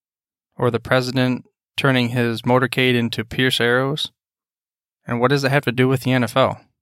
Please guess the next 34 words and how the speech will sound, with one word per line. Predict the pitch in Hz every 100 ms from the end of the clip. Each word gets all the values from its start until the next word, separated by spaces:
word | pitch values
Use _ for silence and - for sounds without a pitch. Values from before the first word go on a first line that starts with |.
| _ _ _ -
You | 135
see, | 131 139 120
Ralph | 135 165 -
Hay | 165 151
used | 127 131 -
his | 143 120
money | 117 131 135 107 107 _ _ _ _
from | - 135 123
a |
successful | - 123 - 131 - 120
auto | 123 135
company | - 113 113 113 110
to | -
purchase | - 143 - 131 -
the | 127
Canton | - - 156 156 160 127
Bulldogs | 139 139 123 110 107 - - _ _ _
in | - 127
nineteen | 120 117 120 117
eighteen. | 113 - 110 - _ _ _ -
The | 139
team | 170 196 180
was | 156 135 -
one | 143 143
of | 131
the, | 131 127
uh, | 120 110 110 - _ -
more | 139
prominent | 120 - 160 143 117
teams | - 120 117 113 - - _ _ -
in | 127
the | 120
Ohio | 113 123 117
area. | 113 120 113 104 127